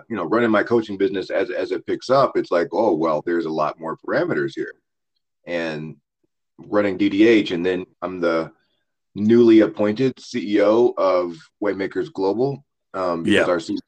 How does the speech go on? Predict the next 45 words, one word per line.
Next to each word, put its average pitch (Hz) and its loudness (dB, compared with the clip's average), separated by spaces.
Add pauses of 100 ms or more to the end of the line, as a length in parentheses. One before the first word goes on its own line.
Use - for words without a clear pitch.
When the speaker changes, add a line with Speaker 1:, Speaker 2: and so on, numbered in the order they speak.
Speaker 1:
O 92 2
stepped - -10
down 107 -2
just 90 -2
suddenly. 104 -4 (760)
Like, 104 -2
all 165 6
right, 135 6
you 135 4
know, 131 4
I 135 4
could 135 2
really 143 2
use, 143 2
you 131 -6
know, 113 0
more, 113 -2
more 113 -2
bodies 110 2
here. 85 0 (840)
And 98 -4
Speaker 2:
Yep. 110 2 (840)
Speaker 1:
something, 113 2
an 104 2
opportunity 107 0
came 98 -6
by, 95 2 (120)
and 87 -8
it 98 -4
was 98 -6 (260)
presented 113 -4
to 117 -8
me 104 -2
a 87 -2
certain 92 -8
way. 104 2
And 90 -6 (520)
I 104 -4
think 123 2
just 107 -2
because 98 -2
I 92 2
was 92 0
just 87 -8
so 85 0